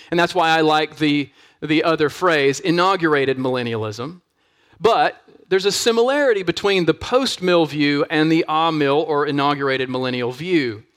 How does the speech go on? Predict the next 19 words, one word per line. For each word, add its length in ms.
We 100
both 380
believe 500
that 220
the 100
one 360
thousand 480
years 540
is 360
symbolic 1120
of 140
the 80
time 360
between 400
Christ's 440
first 580
and 80
second 340
coming. 400